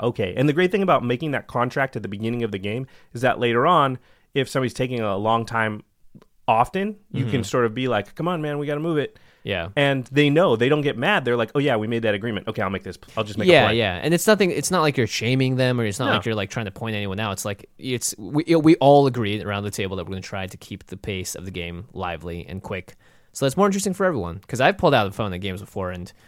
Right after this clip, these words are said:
Speaker 2: it's
Speaker 1: Once you start pulling out the phone, I start pulling out the phone, somebody else does. Before you know it, the game devolves and it's super slow.
Speaker 2: Yeah.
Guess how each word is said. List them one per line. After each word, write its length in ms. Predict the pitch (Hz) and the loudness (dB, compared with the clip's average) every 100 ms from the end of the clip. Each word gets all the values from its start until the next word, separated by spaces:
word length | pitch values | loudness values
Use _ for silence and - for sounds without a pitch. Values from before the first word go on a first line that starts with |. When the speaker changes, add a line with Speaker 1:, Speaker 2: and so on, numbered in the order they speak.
| _ _ _ _ - | _ _ _ _ 0
Speaker 2:
it's 80 | - | 4
Speaker 1:
Once 200 | 233 - | 4 6
you 140 | 269 | 2
start 300 | - 226 214 | 4 0 0
pulling 200 | 202 202 | -2 -2
out 80 | 190 | -2
the 80 | 165 | -2
phone, 280 | 202 190 175 | 0 0 2
I 140 | 151 | 0
start 200 | 151 156 | 2 0
pulling 180 | 160 151 | 0 -2
out 40 | |
the 80 | 143 | -2
phone, 180 | 151 151 | -4 -2
somebody 260 | 139 120 120 | -4 0 2
else 200 | 139 135 | 2 2
does. 180 | 143 | -2
Before 240 | 127 123 160 | -2 -2 -2
you 60 | 139 | 2
know 120 | 139 | 0
it, 100 | 135 | 0
the 120 | 120 | -4
game 380 | 113 131 143 143 | -4 -4 -2 -4
devolves 460 | 127 113 120 120 | -4 2 2 2
and 140 | - 110 | -2 -8
it's 100 | 101 | -8
super 400 | - 131 113 104 | -8 -6 -4 -6
slow. 480 | - 104 98 92 - | -4 -4 -2 -2 -6
Speaker 2:
Yeah. 300 | - 92 82 | -4 -4 -4